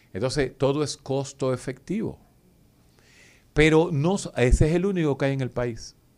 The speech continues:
En el país, lo único que hay después de ese es uno que tiene cuarenta años en el mercado,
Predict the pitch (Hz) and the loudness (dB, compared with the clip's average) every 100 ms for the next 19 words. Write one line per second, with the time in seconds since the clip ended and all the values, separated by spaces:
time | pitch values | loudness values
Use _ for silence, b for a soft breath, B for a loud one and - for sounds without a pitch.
0 | _ b b - 120 123 127 123 139 143 | _ b b -4 0 2 4 6 6 4
1 | 151 - 135 123 143 165 160 147 143 139 | 0 0 2 2 2 -2 2 2 2 2
2 | 131 131 107 90 110 110 120 120 117 113 | 2 4 2 2 0 0 -2 -6 -8 -8
3 | - 110 101 101 113 110 107 107 107 98 | -6 -2 -2 -4 -6 -4 -4 -4 -6 -8
4 | 82 76 92 110 80 | -10 -8 -6 -4 -6